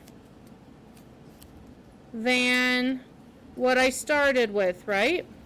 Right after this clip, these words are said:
So if I'm taking this number and I'm multiplying it by ten, am I gonna end up with zero point five two? Yes. These are not the ways we're used to looking at numbers.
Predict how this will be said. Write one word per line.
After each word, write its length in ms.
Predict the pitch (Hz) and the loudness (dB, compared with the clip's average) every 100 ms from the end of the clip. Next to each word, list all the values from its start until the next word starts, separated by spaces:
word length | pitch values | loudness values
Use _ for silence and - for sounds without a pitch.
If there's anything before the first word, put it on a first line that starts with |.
| - - - - - - | -20 -20 -20 -20 -20 -6
So 100 | 320 | -2
if 80 | |
I'm 180 | 330 330 | 2 2
taking 460 | 330 392 392 370 349 | 2 0 0 0 2
this 300 | 415 427 - | 2 0 -2
number 300 | 359 349 320 | -2 0 2
and 260 | 302 269 | 2 0
I'm 180 | 277 277 | 0 2
multiplying 720 | 285 311 311 349 - 320 311 | 2 0 -2 -6 -2 0 0
it 140 | 311 269 | 0 0
by 200 | 277 269 | 0 0
ten, 680 | 262 - 311 220 202 269 311 - - - - | -2 -4 -2 0 -2 -4 -6 -14 -20 -14 -6
am 180 | 262 | -2
I 120 | 277 277 | 0 0
gonna 200 | 294 294 | 0 0
end 260 | - 262 | -2 0
up 160 | 262 254 | -2 0
with 140 | 262 | -2
zero 260 | 226 247 240 | 0 -2 -2
point 360 | 240 233 220 | -4 -6 -6
five 340 | 220 220 214 202 | -4 -2 -2 -4
two? 340 | - 196 - - - - - - - - - - - | -6 -6 -6 -12 -20 -20 -20 -20 -20 -20 -20 -20 -16
Yes. 720 | 233 240 202 - - - - - - - - - | -4 -2 -2 -8 -18 -16 -16 -18 -20 -20 -18 -8
These 160 | 262 | -2
are 160 | 254 247 | 0 0
not 320 | 247 269 311 | 0 0 0
the 140 | 381 | -2
ways 320 | 359 349 349 302 | -2 0 -2 -2
we're 120 | 320 | -2
used 300 | 285 277 - | -2 -4 -4
to 80 | 277 | -2
looking 420 | 247 247 262 254 | -2 -2 -2 -2
at 160 | 247 | -2
numbers. 760 | 240 233 220 185 - - - - | -2 -4 -4 -6 -8 -12 -18 -20